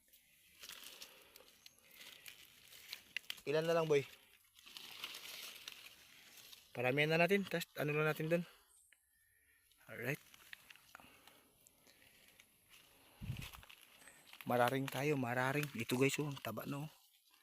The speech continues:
Ayan, bunutin lang natin. Astig, guys, sumasama pa lahat ng ano niya. So, ilalagay lang natin dun mamaya sa may ano. Kuha lang tayo ng pataba dun sa bahay.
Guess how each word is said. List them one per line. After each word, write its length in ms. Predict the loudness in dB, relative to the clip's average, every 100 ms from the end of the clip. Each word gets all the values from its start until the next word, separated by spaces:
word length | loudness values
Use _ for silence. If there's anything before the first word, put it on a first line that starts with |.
| -20 _ -20 -20 -20 _ -20 -14
Ayan, 280 | -12 -10 -10
bunutin 360 | -10 -8 -8
lang 120 | -8
natin. 240 | -10 -12 -16 -18 -20 -20 -20 -20 -20 -18 -18 -18 -20 -18 -14 -14 -16 -20 -20 -8
Astig, 280 | -4 -2 4
guys, 160 | 4 4
sumasama 440 | 0 2 2 2
pa 160 | -2 -10 -10
lahat 240 | -6 -6 -4
ng 80 | -4
ano 120 | -4
niya. 160 | -6 -6
So, 320 | -4 -2 -2
ilalagay 320 | -4 -4 -4
lang 120 | -4
natin 200 | -6 -6
dun 160 | -8 -6
mamaya 240 | -6 -6
sa 80 | -6
may 200 | -8 -8
ano. 120 | -10 -14 _ -10 -2
Kuha 120 | 0
lang 120 | 2
tayo 120 | 0 -2
ng 80 |
pataba 240 | -4 -4 -4
dun 160 | -6
sa 80 | -6
bahay. 200 | -4 -6